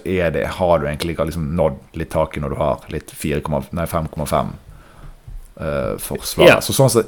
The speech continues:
Speaker 1: er det kanskje ikke så stort behov. Så jeg føler jo med en gang du går Haaland og João Pedro, det er da du kommer i en skvis.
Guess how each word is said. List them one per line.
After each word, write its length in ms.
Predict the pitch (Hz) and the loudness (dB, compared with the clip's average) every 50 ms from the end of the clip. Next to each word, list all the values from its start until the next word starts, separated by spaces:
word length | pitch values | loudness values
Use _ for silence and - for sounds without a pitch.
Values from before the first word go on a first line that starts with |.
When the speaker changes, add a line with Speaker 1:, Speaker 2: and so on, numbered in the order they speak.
| - - - | 0 -4 2
Speaker 1:
er 220 | 156 156 143 123 104 | 6 8 8 8 8
det 100 | 104 95 | 6 4
kanskje 220 | 98 95 - 110 | 2 0 -2 -4
ikke 200 | 104 110 - - | -6 -6 -6 -6
så 520 | - - - - - - 170 143 113 98 85 | -6 -4 -4 -2 2 4 6 8 8 8 6
stort 320 | - - - 107 98 92 - | 4 2 0 0 0 0 0
behov. 400 | 92 87 98 95 87 80 73 - - - - - | 2 4 4 4 4 2 -2 -6 -12 -14 -14 -10
Så 140 | - - 107 | -4 -2 -2
jeg 40 | 101 - | 2 6
føler 220 | 113 110 127 139 127 | 8 8 10 10 10
jo 40 | |
med 140 | 117 117 123 | 10 8 8
en 60 | 131 | 8
gang 120 | 123 117 110 | 8 8 8
du 100 | 113 110 | 8 10
går 160 | 120 120 113 | 10 10 10
Haaland 500 | 123 135 123 110 104 95 90 85 85 82 - - - - - - - | 12 12 12 12 12 10 8 6 6 2 -2 -10 -20 -20 -20 -4 2
og 320 | 98 98 92 90 85 80 - - - - - - - - | 4 4 6 4 2 -4 -10 -14 -20 -20 -20 -20 -8 0
João 160 | - 95 87 | 2 4 6
Pedro, 360 | - 107 101 95 101 113 107 - - - - - - | 6 6 6 8 8 8 8 6 2 -14 -20 -16 -8
det 120 | - 101 104 | -4 -2 6
er 60 | 104 | 10
da 460 | 147 139 127 117 107 95 82 - - - | 12 12 12 12 12 12 10 8 4 0
du 80 | - 85 | -4 2
kommer 300 | - 113 113 107 101 95 | 6 6 8 8 6 4
i 60 | 90 87 | 4 2
en 140 | 85 82 78 - - - - - - | 2 0 -4 -6 -12 -20 -20 -14 -12
skvis. 580 | - - - 95 90 85 - - - - - | -10 -4 0 0 0 0 0 -2 -6 -6 -10